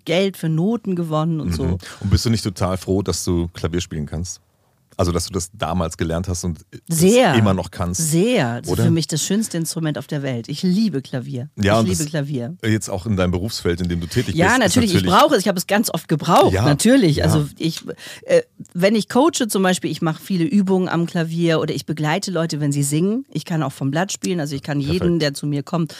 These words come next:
Speaker 1: begleiten mit Songs.
Speaker 2: Perfekt.
Speaker 1: Ich spiele selber für mich. Wenn, wenn ich mir was Gutes tun will, setze ich mich ans Klavier und spiele und singe. Das ist so für mich das Schönste auf der
Speaker 2: So
Speaker 1: Welt.
Speaker 2: ganz innerlich quasi.
Speaker 1: Ja, wenn ich viel zu verarbeiten habe, wenn ich viel fühle,
Speaker 2: Okay.
Speaker 1: spiele ich Klavier und singe.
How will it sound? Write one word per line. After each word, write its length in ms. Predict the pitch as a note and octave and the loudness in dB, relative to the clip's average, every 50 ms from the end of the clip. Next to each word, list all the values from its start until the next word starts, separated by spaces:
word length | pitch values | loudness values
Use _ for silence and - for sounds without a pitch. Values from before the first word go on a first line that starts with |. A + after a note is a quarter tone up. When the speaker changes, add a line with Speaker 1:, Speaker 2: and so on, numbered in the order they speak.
| - - - | -20 -18 -10
Speaker 1:
begleiten 540 | - E3 D3 D3+ D#3+ D#3+ F3+ G3+ G3+ G3+ F3+ | -6 -6 -4 -2 0 0 0 0 0 -2 -2
mit 140 | E3+ D3+ - | -2 -2 -2
Songs. 560 | - - G#3+ G#3+ A3 A3+ A3+ - - - - _ - - | 0 0 2 2 2 0 -2 -4 -4 -6 -10 _ -12 -10
Speaker 2:
Perfekt. 280 | F#2 E2+ - D#2+ D2+ - - | -8 -8 -6 -8 -10 -10 -4
Speaker 1:
Ich 140 | - F#3 E3 | -2 -2 -2
spiele 280 | - - F#3+ F#3 F3 E3+ | 0 0 0 2 2 4
selber 300 | E3 F3+ G#3 A3 A#3+ A3 | 4 4 4 4 2 0
für 140 | - - | 0 2
mich. 320 | A#3+ B3+ C4+ D4+ C#4+ - - - | 2 4 4 2 2 -2 -6 -6
Wenn, 320 | G3+ G#3+ G#3+ G#3+ G#3 - - | -4 -2 0 0 -2 -4 -6
wenn 240 | - - G#3+ A3+ A#3 | -4 -2 0 0 0
ich 160 | A#3 - - | 0 -2 0
mir 200 | A#3 B3+ C#4+ C4 | 0 2 2 2
was 200 | C4 B3 - - | 0 -2 -2 -2
Gutes 320 | - D4 C#4+ - C#4 - | -4 -2 0 -2 -2 -2
tun 220 | - - B3+ B3 A#3 | 0 2 2 4 4
will, 120 | A#3 A3+ | 4 2
setze 240 | G3+ G3+ F#3+ - F#3+ | 2 0 0 0 0
ich 80 | F#3 | 0
mich 160 | - F#3+ F3+ - | 0 -2 -2 -2
ans 160 | - E3 - | -4 -6 -4
Klavier 520 | - F3 E3+ E3+ F3+ G#3 A#3 A#3 B3+ - - | -4 -4 -2 -2 0 0 2 2 0 0 0
und 180 | - G3+ F#3+ | 0 0 0
spiele 340 | - - - F#3+ G3 F#3+ F#3 E3+ | 0 -2 -2 -2 0 2 2 0
und 120 | D#3+ E3 | 0 -2
singe. 300 | - C#3 B2 A2+ G#2 G2+ C3+ D3+ - _ _ | -2 -2 -2 -2 -4 -6 -8 -10 -16 _ _
Das 220 | - D3 D3+ - | -8 -8 -8 -6
ist 180 | - - D#3 - | -8 -8 -6 -4
so 380 | - C#3 B2+ B2+ A#2+ A#2+ - - D#3 D#3 E3+ F3+ F#3+ G3 - _ | -4 -4 -4 -6 -6 -8 -8 -10 -12 -14 -16 -18 -20 -20 -20 _
für 120 | _ - E3+ | _ -8 -6
mich 160 | E3 D#3+ D3+ | -4 -4 -4
das 180 | - D#3 D3+ - | -4 -4 -4 -2
Schönste 380 | - D#3+ C#3+ C3+ - - G2+ | -2 -2 -2 -2 -4 -6 -6
auf 80 | - - | -8 -6
der 100 | - F2+ | -4 -2
Speaker 2:
So 80 | F#2 | 0
Speaker 1:
Welt. 80 | F#2+ - | 0 2
Speaker 2:
ganz 420 | F2+ F2 E2+ E2+ - - - - - - - - - | 2 0 0 0 -2 -6 -8 -8 -10 -12 -14 -8 -2
innerlich 460 | - F#2+ F#2+ E2+ D2+ C#2+ D2+ - - | 0 2 2 2 0 -2 -6 -8 -12
quasi. 180 | - - - G#3 | -8 -2 2 2
Speaker 1:
Ja, 340 | A3 G#3 E3 D#3+ F3 - F#3+ | 4 4 4 4 2 2 0
wenn 140 | F#3+ F#3 F#3 | 0 0 0
ich 160 | F#3 F3+ - | -2 -4 -6
viel 220 | - - A3+ G#3+ | -4 -4 -4 -2
zu 100 | - G3+ | -4 -4
verarbeiten 600 | F#3 - E3+ - - G#3+ G#3+ G#3+ G#3 G3+ - G3 F#3 | -4 -2 -2 0 0 -2 -2 -2 -2 -2 -2 -2 -2
habe, 200 | F#3 F#3 - - | -2 -4 -4 -6
wenn 100 | F3 E3+ | -6 -6
ich 100 | E3 - | -6 -8
viel 200 | - - G#3+ G3 | -6 -6 -6 -6
fühle, 460 | - - A#3 A#3 A#3 A3 A3 A3 A#3 - - - - - - - | -4 -2 0 0 2 2 0 -2 -4 -6 -12 -20 -20 -14 -8 -8
Speaker 2:
Okay. 160 | G2 - - | -6 -4 -4
Speaker 1:
spiele 260 | E2+ G2 - G3 F#3 | -4 -4 -2 -2 -2
ich 80 | F#3 E3+ | -2 -2
Klavier 300 | - F#3+ F3+ F3 F#3 F3 | -2 -2 -2 0 0 0
und 120 | E3+ E3+ | -2 -2
singe. 300 | - D3+ C3 A#2 A2+ - | -2 -2 -4 -4 -4 -6